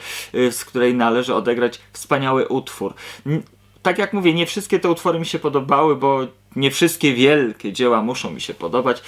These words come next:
i to jest swoją drogą. Mm, przyznaję z takim przekąsem, że najmniej podobało mi się opowiadanie,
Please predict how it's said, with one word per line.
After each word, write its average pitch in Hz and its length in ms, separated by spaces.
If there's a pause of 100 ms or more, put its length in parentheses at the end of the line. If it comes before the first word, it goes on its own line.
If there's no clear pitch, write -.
(280)
i 123 120
to 123 100
jest 110 220
swoją 117 360
drogą. 110 300 (280)
Mm, 123 340 (260)
przyznaję 147 680
z - 260
takim 127 420 (260)
przekąsem, 139 720
że 127 180
najmniej 131 400
podobało 127 440
mi 123 100
się - 180
opowiadanie, 123 640